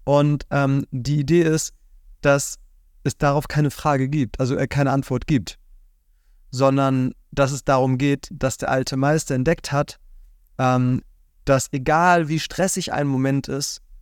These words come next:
selbst wenn oben die Gefahr lauert, unten die Gefahr lauert und unmittelbar zwei Mäuse auch noch so den letzten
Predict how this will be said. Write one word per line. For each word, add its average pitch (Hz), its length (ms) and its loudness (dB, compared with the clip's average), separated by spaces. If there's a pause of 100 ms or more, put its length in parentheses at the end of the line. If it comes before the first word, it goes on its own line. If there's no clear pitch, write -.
(140)
selbst 143 380 -2
wenn 135 300 2 (100)
oben 175 340 2
die 127 100 -2
Gefahr 147 420 2
lauert, 131 360 2
unten 196 240 2
die 156 100 2
Gefahr 143 360 -2
lauert 135 360 2
und 143 240 -4
unmittelbar 156 680 2 (280)
zwei 156 220 0
Mäuse 165 360 4
auch 139 140 0
noch 147 140 -2
so 151 160 -4
den 139 140 0
letzten 151 640 -2